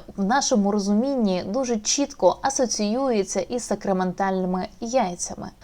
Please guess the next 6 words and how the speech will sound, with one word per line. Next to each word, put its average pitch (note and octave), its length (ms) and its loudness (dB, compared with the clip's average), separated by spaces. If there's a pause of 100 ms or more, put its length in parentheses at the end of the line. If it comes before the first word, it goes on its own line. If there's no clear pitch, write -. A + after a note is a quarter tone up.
(100)
Причому D#4 480 6
до A#3+ 120 2
нього C#4 260 2
це B3+ 480 4
прилипло G#3+ 520 2
так F#3 400 0